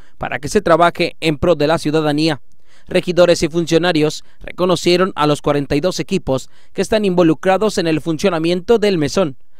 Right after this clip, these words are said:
Asimismo, se agradeció la labor de María Eugenia Duarte por presentar la visión para conformar el mesón,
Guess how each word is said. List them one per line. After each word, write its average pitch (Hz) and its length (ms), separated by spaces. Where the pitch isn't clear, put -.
Asimismo, 147 680
se - 160
agradeció 170 640
la 208 140
labor 170 300
de 185 120
María 147 280
Eugenia 175 420
Duarte 147 520
por 135 180
presentar 175 640
la 190 100
visión 160 480
para 180 220
conformar 147 640
el 160 220
mesón, 214 380